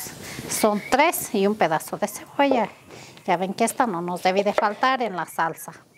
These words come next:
Ay, creo que lo corté muy grande. Con unas cuantas telitas, es nada más para el sabor.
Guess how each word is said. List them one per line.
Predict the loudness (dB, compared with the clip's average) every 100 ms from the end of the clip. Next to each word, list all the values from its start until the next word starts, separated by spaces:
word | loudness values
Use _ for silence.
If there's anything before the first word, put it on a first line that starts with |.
| -20 -20 -20 -20 -20 -16 -8 -8 -8 -20 -20 -20 -2 -2 0 -6 -8 -8 -8
Ay, | -8
creo | -2 0
que | 0
lo | -4
corté | -12 -8 -6
muy | -4 -4 -4
grande. | -4 -4 -6 -10 -14 -18 -20 -14 -12 -12 -16 -20 -20 -18 -6 -2 -2 -4 -10 -8 -8 -8 -14 -12 -12 0
Con | 2 4
unas | 4 4 2 2
cuantas | 2 2 0 -2 -8 -18 -18 -16 -4
telitas, | 2 2 4 2 2 2
es | 2
nada | 2 2 2
más | 2 2
para | 0 0
el | -4
sabor. | -4 -4 -4 -10